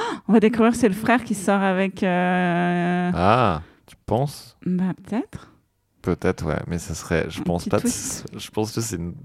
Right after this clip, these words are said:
Speaker 2: trop bonne idée <laughs> pour Fifty Shades.
Speaker 1: Peut-être.
Speaker 2: Euh, non, ouais, puis, puis, puis, je sais pas, plus de, là, je m'attendais pas du cul.
Speaker 1: Ouais, là,
Speaker 2: Donc là,
Speaker 1: c'est,
Speaker 2: j'ai
Speaker 1: euh,
Speaker 2: été,
Speaker 1: je pense
Speaker 2: j'ai
Speaker 1: que
Speaker 2: été
Speaker 1: c'était peut-être
Speaker 2: surpris.
Speaker 1: le dernier cul, peut-être.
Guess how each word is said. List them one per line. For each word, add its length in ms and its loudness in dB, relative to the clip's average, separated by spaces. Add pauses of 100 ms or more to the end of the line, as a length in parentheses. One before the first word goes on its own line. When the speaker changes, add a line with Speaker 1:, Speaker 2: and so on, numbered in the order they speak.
(120)
Speaker 2:
trop 280 0
bonne 260 4
idée 260 0 (440)
<laughs> 1000 0
pour 220 -2
Fifty 340 -2
Shades. 440 2 (1200)
Speaker 1:
Peut-être. 460 -10 (420)
Speaker 2:
Euh, 460 4
non, 220 0
ouais, 160 -2
puis, 220 -10
puis, 280 -14
puis, 240 -20
je 120 -16
sais 120 -10
pas, 200 0
plus 220 -6
de, 120 2
là, 220 4
je 40 -2
m'attendais 320 2
pas 160 0
du 120 -6
cul. 260 -6 (500)
Speaker 1:
Ouais, 300 8 (280)
là, 60 -2
Speaker 2:
Donc 40 2
là, 160 6
Speaker 1:
c'est, 80 0 (100)
Speaker 2:
j'ai 40 6
Speaker 1:
euh, 220 4
Speaker 2:
été, 100 6
Speaker 1:
je 60 -2
pense 160 8
Speaker 2:
j'ai 60 2
Speaker 1:
que 60 -2
Speaker 2:
été 80 2
Speaker 1:
c'était 160 2
peut-être 140 4
Speaker 2:
surpris. 140 4
Speaker 1:
le 20 2
dernier 400 6
cul, 200 2
peut-être. 340 -4